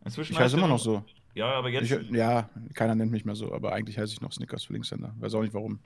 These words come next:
Speaker 1: Warum du keinen Snickers kaufen solltest von Simplicissimus, haben wir, äh,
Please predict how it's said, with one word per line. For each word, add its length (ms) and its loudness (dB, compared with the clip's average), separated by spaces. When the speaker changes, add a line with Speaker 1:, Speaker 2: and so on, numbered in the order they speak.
Speaker 1:
Warum 320 0
du 100 0
keinen 260 4
Snickers 420 0
kaufen 360 2
solltest 360 2
von 140 -2
Simplicissimus, 920 -4
haben 140 0
wir, 280 2
äh, 220 0